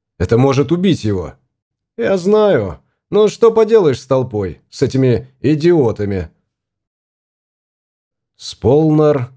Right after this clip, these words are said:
тщательно разложил на столе вырезки. «Что это?» — взглянув на них, спросил Морган. «С тех пор, как ты попал в аварию,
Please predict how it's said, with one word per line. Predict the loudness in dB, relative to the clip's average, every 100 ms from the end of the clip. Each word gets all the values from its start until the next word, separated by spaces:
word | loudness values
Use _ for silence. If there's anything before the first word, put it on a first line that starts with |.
| _
тщательно | -12 -6 -2 0 0 0 2
разложил | 2 2 0 0 2 0
на | 0
столе | -2 0 0 0
вырезки. | -2 -2 -2 -4 -6 -4 -4 -6 _ _ _ _ _
«Что | _ -8 0 4 4
это?» — | 4 0 -4 -4 -8 _ _ -8
взглянув | -2 2 2 2 0
на | 0
них, | 0
спросил | -2 -2 -2 0 0
Морган. | 2 0 -2 -6 -8 -14 _ _ _ _
«С | -20 0
тех | 0 0
пор, | 2 2 4
как | 0 0
ты | -2
попал | 0 0 2 2 2
в |
аварию, | 2 2 2 2 2 0 -2